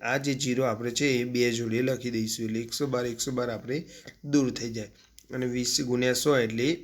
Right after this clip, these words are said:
બે હજાર રૂપિયા થાય. એટલે કે વસ્તુની કિંમત કેટલી હતી? જી એસ ટી વગર બે હજાર રૂપિયા હતી. કેટલી હતી? બે હજાર રૂપિયા. અને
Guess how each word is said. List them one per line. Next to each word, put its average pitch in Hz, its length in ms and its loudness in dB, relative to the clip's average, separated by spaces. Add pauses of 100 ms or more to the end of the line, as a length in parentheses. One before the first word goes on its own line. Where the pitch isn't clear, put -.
બે 139 140 4
હજાર 120 320 2
રૂપિયા 110 320 -6
થાય. 104 140 -10 (340)
એટલે 131 200 0
કે 151 60 0 (120)
વસ્તુની 156 500 2
કિંમત 135 340 2
કેટલી 147 320 6
હતી? 127 240 -2 (440)
જી 127 260 4
એસ 143 180 6
ટી 156 200 2 (160)
વગર 127 360 8 (480)
બે 123 240 0
હજાર 117 380 2
રૂપિયા 110 340 -4
હતી. 110 240 -12
કેટલી 147 360 2
હતી? 147 200 -2 (320)
બે 139 160 6
હજાર 113 260 0
રૂપિયા. 113 280 -8
અને 120 120 -4